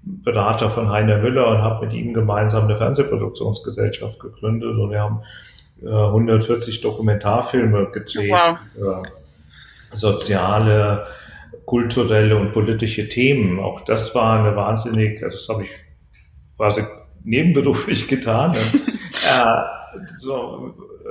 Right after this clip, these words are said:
Speaker 1: das hat mich auch wahnsinnig inspiriert. Auch das war die Idee, sozusagen, äh, Einfluss zu nehmen auf den gesellschaftlichen Diskurs. Und
Speaker 2: Mhm.
Speaker 1: die Filme sind fast alle bei Arte und Dreisat, äh, ausgestrahlt worden, sehr politische Filme.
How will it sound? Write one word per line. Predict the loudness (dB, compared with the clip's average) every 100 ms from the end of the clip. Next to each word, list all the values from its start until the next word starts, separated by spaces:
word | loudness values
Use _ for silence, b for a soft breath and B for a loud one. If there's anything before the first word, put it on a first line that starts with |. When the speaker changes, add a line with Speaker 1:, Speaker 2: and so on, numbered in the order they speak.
| -6
Speaker 1:
das | 0 0
hat | 2
mich | 2
auch | 2 4
wahnsinnig | 4 2 0 -4
inspiriert. | -4 -6 -6 -2 2 2
Auch | 2
das | 0 -2
war | 0 0
die | 0 -4
Idee, | -2 2 2
sozusagen, | 2 -2 -2 -2 0 2 2 2 0 0
äh, |
Einfluss | -2 0 0 0 -2 -4 -4
zu | -4
nehmen | -4 -4 -4
auf | -6
den | -4 -4
gesellschaftlichen | -4 -6 -6 -12 -14 -16 -16
Diskurs. | -12 -12 -4 -2 -2 -4 -10
Und | -10 -12 -6
Speaker 2:
Mhm. | -4 -2 -2 -2 B B B B -20 -18 -14
Speaker 1:
die | -4
Filme | 2 2
sind | 4 2
fast | 2 0
alle | 2 2
bei | 2 2
Arte | 2 0 0
und | 0 2
Dreisat, | 2 2 2 0 -4 -6
äh, |
ausgestrahlt | -4 -2 -2 -2 -6 -4 -2 -2 -2
worden, | 0 2
sehr | 2 0
politische | 0 -2 -2 -6 -8
Filme. | -6 -4 -4 -6 -6 -8